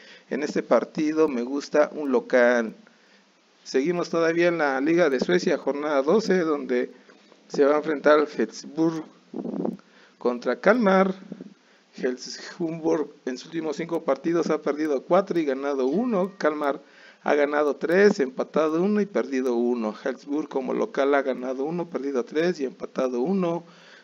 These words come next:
Kalmar ha empatado uno, perdido dos y ganado dos como visita. Sus últimos cinco enfrentamientos, Helsingborg ha ganado en dos ocasiones, digo, en una ocasión, dos veces Kalmar y dos veces han empatado. Y cuando Helsingborg ha jugado como local recibiendo a Kalmar,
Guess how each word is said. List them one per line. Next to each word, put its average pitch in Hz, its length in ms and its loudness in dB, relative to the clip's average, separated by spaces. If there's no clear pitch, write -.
Kalmar 143 520 0
ha 147 100 -4
empatado 147 720 0
uno, 190 380 -2
perdido 147 340 0
dos 180 200 0
y 143 40 -4
ganado 143 380 -2
dos 147 180 -4
como 110 300 -6
visita. 117 640 -4
Sus - 220 -12
últimos 139 360 -8
cinco 156 220 -8
enfrentamientos, 139 760 -8
Helsingborg 135 540 -8
ha 143 100 -2
ganado 156 260 0
en 147 80 -2
dos 160 220 0
ocasiones, 196 1080 -2
digo, 139 220 2
en 156 100 0
una 180 160 0
ocasión, 180 440 0
dos 180 120 0
veces 170 240 0
Kalmar 196 460 0
y 139 60 -4
dos 143 120 4
veces 156 200 -4
han 151 160 -2
empatado. 175 720 2
Y 175 60 2
cuando 127 380 -2
Helsingborg 139 560 -4
ha 135 120 0
jugado 147 280 2
como 123 240 -2
local 120 300 2
recibiendo 147 380 -4
a 131 60 -10
Kalmar, 156 480 -2